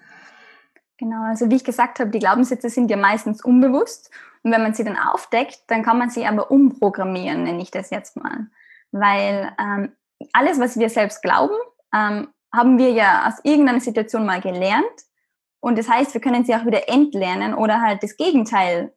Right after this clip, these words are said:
uns glaubhaft machen. Und da gehen wir dann wirklich in, äh, so, wie ich vorher erklärt habe, den zweiten Teil des Buches auch rein, wo es darum geht, ähm, ganz viel, wie man sein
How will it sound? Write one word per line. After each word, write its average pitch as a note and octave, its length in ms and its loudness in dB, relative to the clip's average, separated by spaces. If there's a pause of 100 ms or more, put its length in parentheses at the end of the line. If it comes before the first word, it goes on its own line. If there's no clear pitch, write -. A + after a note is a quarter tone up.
(140)
uns A#3 260 0
glaubhaft G3 440 0
machen. - 460 -6
Und G3 220 -8 (360)
da C4 460 4
gehen B3 180 0
wir A#3+ 60 0
dann A3 160 0
wirklich A#3 320 -4
in, A3+ 280 -2
äh, G#3 320 -6
so, G3+ 440 -6
wie G#3+ 160 -2
ich G3+ 80 -8
vorher G3+ 200 0
erklärt G#3+ 220 0
habe, G#3 140 0
den G3+ 140 -4
zweiten - 340 0
Teil B3+ 300 2
des A3 180 -6
Buches D4+ 400 0
auch - 280 0
rein, A#3+ 460 2
wo A3 120 -4
es A3+ 100 -6
darum G#3+ 220 0
geht, A3 280 0 (400)
ähm, G#3 440 -2
ganz A#3 240 2
viel, A3+ 200 2
wie A#3 100 4
man A#3 200 2
sein G#3 220 -6